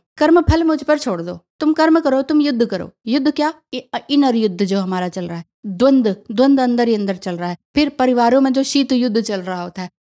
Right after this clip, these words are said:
बोलते कुछ नहीं है, मुंह से सब मीठा मीठा, "हेलो, गुड मॉर्निंग" है ना, पैर छूना, ये सब ड्रामा चलता है, लेकिन अंदर ही अंदर क्या षड्यंत्र और क्या अंदर पक रहा होता है, ये हमें पता नहीं होता।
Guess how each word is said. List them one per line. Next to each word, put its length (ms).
बोलते 340
कुछ 200
नहीं 160
है, 60
मुंह 200
से 140
सब 140
मीठा 280
मीठा, 300
"हेलो, 280
गुड 140
मॉर्निंग" 360
है 60
ना, 120
पैर 260
छूना, 300
ये 200
सब 120
ड्रामा 300
चलता 300
है, 60
लेकिन 280
अंदर 280
ही 60
अंदर 240
क्या 180
षड्यंत्र 520
और 100
क्या 220
अंदर 260
पक 400
रहा 160
होता 220
है, 80
ये 80
हमें 200
पता 240
नहीं 120
होता। 260